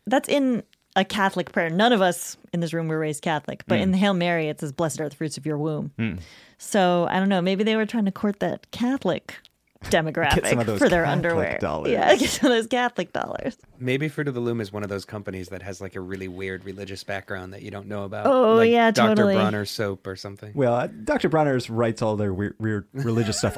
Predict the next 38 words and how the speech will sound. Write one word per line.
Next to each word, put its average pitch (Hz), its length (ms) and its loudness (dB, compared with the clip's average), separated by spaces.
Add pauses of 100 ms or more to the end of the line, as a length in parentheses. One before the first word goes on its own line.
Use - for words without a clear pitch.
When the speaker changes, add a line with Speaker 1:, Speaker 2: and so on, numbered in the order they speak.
Speaker 2:
on 113 220 4
the 98 80 -2
Speaker 1:
<laughs> - 20 -4
Yeah, 196 160 4
Speaker 2:
bottom. 190 40 4
Speaker 1:
they're 220 120 6
pretty 214 220 4
Speaker 3:
That's 185 180 4
true. 190 100 2
Speaker 1:
upfront 175 60 2
Speaker 2:
There's, 165 160 4
Speaker 1:
about 160 140 -2
it. - 100 -8
Speaker 2:
there's 185 140 -2
nothing. 135 360 0 (360)
Speaker 1:
In 247 160 8
and 196 100 6
out. 165 260 2 (420)
They're 202 160 2
Speaker 3:
Yeah. - 40 4
Speaker 1:
tricky. 185 340 0
Speaker 3:
In 127 220 2
and 113 100 0
out. 98 160 -4
That's 113 180 -4
a - 40 -8
Speaker 1:
Put 220 80 2
Speaker 3:
good - 60 2
Speaker 1:
the 175 40 0
Speaker 3:
one. 180 140 6
Speaker 1:
Bible 185 140 4
verses 170 260 2
on 170 100 0
the 170 80 0
bottom 175 300 4
of 160 80 -2
the 160 80 -2
wrappers. 156 500 -4